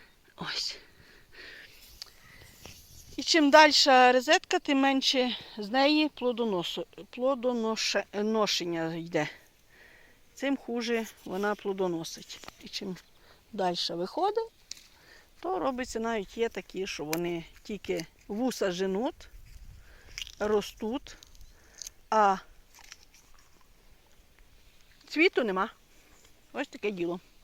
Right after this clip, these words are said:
Так що я ті, що мені треба оставити, щоб були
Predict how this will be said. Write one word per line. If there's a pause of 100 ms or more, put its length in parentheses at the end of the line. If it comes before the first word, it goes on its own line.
(1080)
Так
що
я (380)
ті,
що (1040)
мені
треба
оставити,
щоб
були